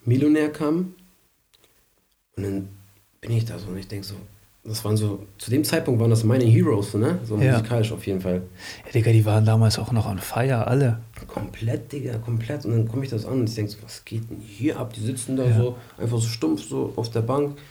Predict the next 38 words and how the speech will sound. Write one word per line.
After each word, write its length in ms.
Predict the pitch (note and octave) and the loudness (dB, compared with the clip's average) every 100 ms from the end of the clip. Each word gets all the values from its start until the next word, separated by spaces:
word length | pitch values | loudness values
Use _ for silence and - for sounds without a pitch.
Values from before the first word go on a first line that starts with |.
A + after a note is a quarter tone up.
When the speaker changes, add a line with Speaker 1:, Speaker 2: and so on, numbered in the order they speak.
| - - | -12 -2
Speaker 2:
Ja. 160 | A#2+ - - _ _ - | -2 -2 -18 _ _ -4
Speaker 1:
Äh, 380 | G#2+ A2 G#2+ A2 A2 A2 _ _ _ _ _ | 2 4 2 0 -4 -16 _ _ _ _ _
und 80 | - | 0
dann 60 | A2 | 2
sind 120 | A2 | 4
wir 60 | B2+ | 2
noch 140 | A#2 | 4
mit 320 | A2 A2 - - | 4 4 0 -2
Waisel, 760 | B2 D3 - D3+ C#3+ C#3+ C#3+ - - _ _ _ _ _ _ _ _ _ _ _ _ _ | 0 0 0 0 0 0 -4 -10 -20 _ _ _ _ _ _ _ _ _ _ _ _ _
ich 80 | - | -8
glaub, 180 | G2 - - | -6 -6 -6
Waisel, 380 | G#2 C3+ C#3 D#3 | -2 0 0 -2
Abdi, 640 | B2+ C3+ - D3 D3 C#3+ - - | -2 -6 -4 0 0 -2 -10 -4
ich 440 | C3+ D#3 - - - _ _ | 0 0 -2 -14 -20 _ _
und 180 | A#2+ A2+ | -4 0
noch 240 | B2+ B2+ F#2 | 0 0 0
irgendjemand 440 | A2 G#2+ A2 A2 | 2 2 4 4
sind 100 | A#2 | 4
dann 100 | A2+ | 4
zu 120 | A2+ | 4
McDonald's, 360 | G#2 A#2 A#2+ G#2+ | 0 2 0 2
zu 60 | |
McDrive 400 | G#2 G2+ A2 B2 | 0 0 0 0
gefahren. 260 | - - G2+ | -2 -4 0
Die 60 | G#2+ | 2
meinten 160 | A2 | 2
so, 240 | A2 G#2+ B2+ | 2 -4 0
„Will 80 | |
jemand 240 | C3 B2+ A2+ | 0 2 0
fahren?“ 300 | C3+ D#3 F3+ - - - | 0 0 -2 -8 -18 -2
Ich 80 | G#2 | 2
natürlich 220 | G#2+ G#2+ | 4 6
direkt, 240 | A2 G#2 | 6 4
„Ja, 100 | B2+ | 2
ich 140 | A2+ A2 | 0 0
fahr“, 280 | B2 A#2+ | -2 -2
so, 80 | C3 | 4
ne? 480 | A2 A2 B2+ F#3 D#3+ | 6 6 4 2 0